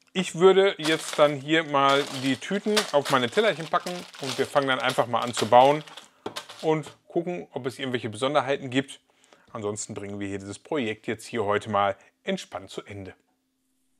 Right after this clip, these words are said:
Hier sehen wir noch mal einmal das, was wir im letzten Video schon geschafft haben. Und hier noch mal die kleinen Autochen. Ihr seht hier die Windschutzscheibe von dem,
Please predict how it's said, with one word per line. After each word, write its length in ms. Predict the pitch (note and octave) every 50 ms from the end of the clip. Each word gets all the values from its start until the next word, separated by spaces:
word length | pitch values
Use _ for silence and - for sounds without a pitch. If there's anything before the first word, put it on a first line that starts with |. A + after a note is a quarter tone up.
| _ _ _ _ _ _ _ _ _ _ _ _
Hier 320 | _ - C#3+ F#3 A3 G#3+
sehen 280 | D#3+ C#3 E3 F3+ F3+ D#3
wir 120 | D3+ C#3+
noch 180 | C#3+ C#3+ B2 A#2+
mal 280 | A2+ A2+ A#2+ B2 B2+ -
einmal 420 | - B2+ B2 B2+ B2 B2 A#2 A2+ A2
das, 200 | A2 G#2+ G#2 -
was 180 | B2 G2+ - -
wir 100 | G#2+ A2
im 140 | A#2 A2+ G2+
letzten 380 | G2 G#2+ B2 - - - B2+ A#2
Video 260 | A2 A#2 A#2 A2 G#2
schon 200 | F#2 - G#2+ G#2
geschafft 400 | G2 F#2 - D#3 D#3+ D#3+ - -
haben. 360 | C#3 C#3 C3+ C3 C3+ C3+ B2+ - _ _ _ _ _ _ _ _ _ _ _ _ _ _ _
Und 300 | B2+ G#2 G2 F#2+ F#2+ -
hier 320 | - - - - F#2 F#2+ G2
noch 140 | G2 F2 -
mal 180 | - F#2 F2+ - - _ _ _ _ _ _ _ _ _ _ _ _ _ _ _ _ _ _ _ _ _
die 80 | - B2
kleinen 300 | - - C3 A#2 A2+ A#2+
Autochen. 480 | - - B2 B2 B2 G#2+ - A2 G2 G#2
Ihr 120 | G#2 A#2+
seht 220 | B2+ C3+ C#3 C#3+
hier 280 | - - C#3+ D3 C#3+ C3+ - - _ _ _ _
die 200 | A#2+ A2+ B2 A2+
Windschutzscheibe 720 | C3+ D#3+ D#3 D#3+ D3 C3 A#2 - C3+ C3 C3 C#3 C#3 C#3
von 280 | C3 - - B2+ B2 A#2+
dem, 460 | A#2+ A#2+ A#2+ A#2 A#2 A2+ A2 G#2 -